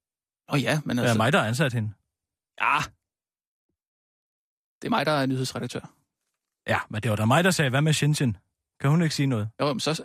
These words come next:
Speaker 1: ansatte jeg
Speaker 2: Og hvad
Speaker 1: hende.
Speaker 2: med, at, øh, hun ser med smalle øjne på Danmark?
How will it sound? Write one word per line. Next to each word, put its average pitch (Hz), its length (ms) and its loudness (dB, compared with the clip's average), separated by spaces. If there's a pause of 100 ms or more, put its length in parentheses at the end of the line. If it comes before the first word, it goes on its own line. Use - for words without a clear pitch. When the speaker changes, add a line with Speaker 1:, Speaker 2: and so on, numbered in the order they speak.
Speaker 1:
ansatte 143 300 -2
jeg 135 60 4
Speaker 2:
Og 135 60 4
hvad 160 100 4
Speaker 1:
hende. 175 120 0
Speaker 2:
med, 165 100 2
at, 139 380 -6
øh, 117 300 -2 (1160)
hun 156 100 2
ser 151 180 0
med 117 100 -2
smalle 147 320 2
øjne 113 260 -2
på 110 80 -10
Danmark? 98 360 -8